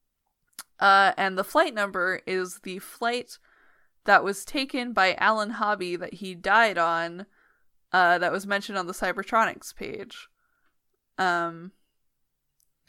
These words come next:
so the fact that there is this, like, weird Morse code camera angle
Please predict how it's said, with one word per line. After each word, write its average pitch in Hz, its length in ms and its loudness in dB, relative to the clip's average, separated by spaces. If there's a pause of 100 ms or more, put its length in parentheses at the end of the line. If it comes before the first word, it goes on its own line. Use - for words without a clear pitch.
(440)
so 190 720 0
the 202 100 -6
fact 233 440 2
that 190 280 -4
there 190 500 -2 (640)
is 196 180 -2
this, 202 200 -8
like, 185 220 -2
weird 208 720 -6
Morse 196 480 -8
code 196 600 -6
camera 196 500 -4
angle 190 720 -8